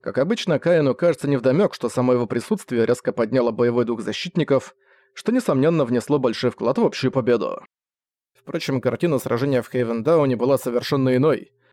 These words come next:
не говоря уже о других больших и малых городах, подвергшихся нападению. Практически во всех случаях гражданские приняли на себя основной удар противника,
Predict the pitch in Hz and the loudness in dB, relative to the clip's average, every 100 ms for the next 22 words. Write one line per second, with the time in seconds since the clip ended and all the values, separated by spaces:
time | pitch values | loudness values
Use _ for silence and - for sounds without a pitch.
0 | _ 123 127 127 123 127 120 123 120 127 | _ -2 0 2 2 4 4 2 0 0
1 | 175 120 117 107 127 131 127 120 107 117 | 0 0 -2 -2 -2 0 0 0 -2 -2
2 | 113 135 143 - _ _ 135 120 123 - | 0 2 0 -2 _ _ -2 0 -2 -4
3 | 110 135 127 147 127 110 - - - _ | -6 -2 0 2 0 -2 -4 -12 -16 _
4 | _ _ _ _ - 104 - 156 - 127 | _ _ _ _ -6 -6 -6 -10 -4 0
5 | 120 - 165 - 160 170 139 113 127 113 | 0 -2 -4 -2 -4 -2 -2 -2 -2 0
6 | 170 143 131 120 170 170 131 117 - 135 | 0 0 -4 -4 -2 0 0 -2 -2 0
7 | 131 - 117 156 135 127 117 113 - 190 | 0 0 -2 2 2 2 0 -2 -2 0
8 | 143 131 131 | 2 2 0